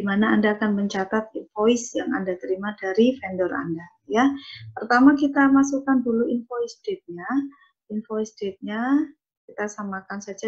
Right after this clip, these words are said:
dengan posting date. Kemudian reference, reference Anda adalah dua tiga empat nomor absen Anda.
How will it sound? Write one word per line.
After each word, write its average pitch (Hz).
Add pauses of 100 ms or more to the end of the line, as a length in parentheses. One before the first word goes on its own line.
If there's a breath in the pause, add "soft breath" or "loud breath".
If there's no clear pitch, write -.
dengan 190
posting 196
date. 269 (880 soft breath)
Kemudian 196
reference, 233 (320)
reference 202
Anda 220
adalah 202
dua 190
tiga -
empat 214
nomor 196
absen - (160)
Anda. 196